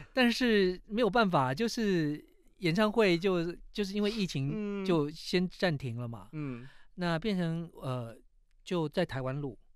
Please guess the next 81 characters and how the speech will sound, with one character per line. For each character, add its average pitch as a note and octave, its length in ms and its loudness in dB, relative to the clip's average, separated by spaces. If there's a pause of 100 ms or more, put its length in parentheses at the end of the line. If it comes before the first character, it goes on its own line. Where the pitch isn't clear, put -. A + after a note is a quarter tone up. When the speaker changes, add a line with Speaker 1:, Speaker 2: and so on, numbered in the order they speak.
Speaker 2:
嗯 A#2 140 -12
哼。 G#2+ 80 -12
Speaker 1:
但 B3 100 -2
是 C4 80 0
我 F#3 100 4
觉 F#3+ 120 0
得 G#3 100 0
也 C#3+ 160 0
好， A#2 320 -14
就 D#3+ 80 -12
是 D#3+ 100 -12
因 F3 120 -6
为 E3+ 80 -4
现 F3 120 -8
在 D#3 160 -6
透 E3 160 -8
过 D#3 140 -4
网 A#2 220 -6
络， B2 280 -8
其 - 140 -16
实 A#2+ 340 -12 (880)
我 C3+ 100 -6
们 C3+ 120 -4
还 D3+ 80 0
是 F#3 120 -2
可 E3 120 -2
以 C#3+ 80 0
很 B2+ 140 -6
直 B2+ 140 -10
接 C3+ 160 -6
的 C3 60 -8
沟 A#2+ 220 -8
通 A#2 220 -12
啦。 A2+ 80 -12
Speaker 2:
是。 A#2 240 -6 (180)
Speaker 1:
那 G#3 100 0
但 G#3+ 140 2
是 G#3 80 0
就 G3+ 100 -2
是 F#3 100 -2
不 D#3+ 120 -4
断 D#3+ 180 -2
的 C3 80 -4
调 A#2+ 280 -12
整， G#2+ 140 -14 (140)
就， A#2+ 160 -16
就 C3 180 -10
是 A2+ 140 -8
了， A2 60 -10
Speaker 2:
嗯。 - 20 -16
Speaker 1:
在， E3 140 -4
在 E3+ 160 -2
录 D3+ 180 -2
音 C#3+ 80 -4
的 C3+ 80 -4
过 B2+ 200 -10
程 - 180 -16 (140)
这 A2+ 60 -20
样。 A2+ 80 -20
Speaker 2:
嗯。 A2 220 -12
Speaker 1:
虽 G3+ 120 -2
然 F#3+ 100 2
没 G#3 80 2
有 G3 40 0
办 F#3 140 -2
法 C#3 80 -2
面 D#3+ 180 -4
对 E3 140 -2
面 D3+ 200 -4
的 A#2+ 280 -12 (100)
沟 C#3 180 -10
通 D3 160 -14
调 A#2+ 200 -18
整， A#2 220 -20
但 C#3 100 -8
是， B2 60 -2
Speaker 2:
是。 A#2 220 -4 (600)
Speaker 1:
但 F3 160 -6
是， F3 160 -6 (300)
但 F#3 140 -6
是 F3+ 200 -6